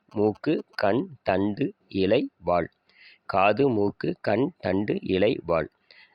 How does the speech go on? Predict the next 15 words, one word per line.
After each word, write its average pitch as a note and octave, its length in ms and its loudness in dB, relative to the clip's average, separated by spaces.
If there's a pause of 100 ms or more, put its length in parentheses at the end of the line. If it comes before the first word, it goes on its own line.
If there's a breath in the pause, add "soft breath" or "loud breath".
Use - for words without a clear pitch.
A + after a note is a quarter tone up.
(3000 soft breath)
நம்ம G2 160 0
சேனல் A2+ 320 4
முழுமையா A2 320 2 (200)
ஸ்கிப் - 320 -14
பண்ணாம G2+ 200 0
பாருங்க. G2 320 -6 (420)
வீடியோ A#2 280 2
முழுமையா G#2 280 2
ஸ்கிப் G#2 300 -4
பண்ணாம G2 140 -2
பாருங்க. F2+ 260 -4 (160)
நாளைக்கு G#2 360 0
நம்ம G2 160 -2 (260)
தொடர்ச்சி F#2+ 320 -4
அந்த, G2 180 0